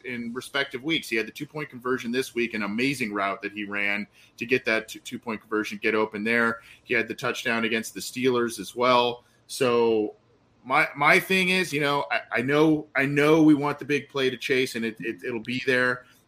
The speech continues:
I know the intermediate routes and using that tall body of, of T Higgins is always something that's great, especially either seam routes or crossers or all that kind of stuff. Yes, Hayden Hurst looks like he's a nice asset in the passing game as well.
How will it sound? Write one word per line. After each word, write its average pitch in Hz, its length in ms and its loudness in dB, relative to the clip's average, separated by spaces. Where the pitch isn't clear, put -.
I 107 100 -2
know 143 340 4
the 127 160 0
intermediate 127 500 0
routes 123 360 0
and 107 180 -6
using 123 300 -4
that 110 220 -2
tall 120 240 -2
body 120 340 0
of, 107 220 -6
of 107 280 -6
T 143 200 -6
Higgins 123 460 0
is 101 140 -4
always 131 440 -2
something 120 320 -6
that's 110 300 -6
great, 135 320 2
especially 127 480 -2
either 120 320 -4
seam 156 320 -4
routes 127 260 2
or 104 100 -4
crossers 131 600 2
or 104 80 0
all 127 160 2
that 120 160 0
kind 131 180 -4
of 117 60 -4
stuff. 117 420 -2
Yes, 139 360 4
Hayden 135 260 2
Hurst 127 400 -2
looks 120 300 -4
like 110 240 -4
he's 131 240 -6
a - 20 0
nice 123 300 -2
asset 117 440 -2
in 113 60 -12
the 110 60 -10
passing 117 400 -6
game 113 240 -4
as 101 160 -8
well. 120 480 0